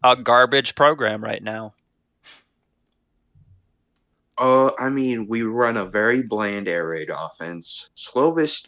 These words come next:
Speaker 2: did not look good against Utah. Uh, our receivers has not looked very open. I, I think Notre Dame's gonna win comfortably, comfortably, you know, an average twenty-five point loss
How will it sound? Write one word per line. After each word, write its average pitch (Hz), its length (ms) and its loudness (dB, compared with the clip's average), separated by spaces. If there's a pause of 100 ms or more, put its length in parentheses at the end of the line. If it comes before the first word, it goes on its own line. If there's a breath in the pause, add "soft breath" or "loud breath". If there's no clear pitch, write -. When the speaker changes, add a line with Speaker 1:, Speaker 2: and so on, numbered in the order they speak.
(200)
Speaker 2:
did 110 160 -4
not 98 220 -2
look 95 160 -6
good 104 160 -4
against 113 340 -8
Utah. 120 460 -4 (140)
Uh, 110 360 -2
our 104 140 0
receivers 175 540 -2 (140)
has 139 300 0
not 131 220 -2
looked 123 220 -2
very 113 340 -2
open. 117 440 -6 (800 loud breath)
I, 135 380 2
I 185 600 -2
think 143 220 0 (140)
Notre 120 300 -2
Dame's 110 300 -4
gonna 107 180 -8
win 101 140 -8
comfortably, 107 720 -6 (320)
comfortably, 120 560 -6
you 117 320 -8
know, 101 220 -4
an 104 140 -8 (100)
average 113 600 -2
twenty-five 120 640 -4 (100)
point 113 220 -8
loss 90 320 -10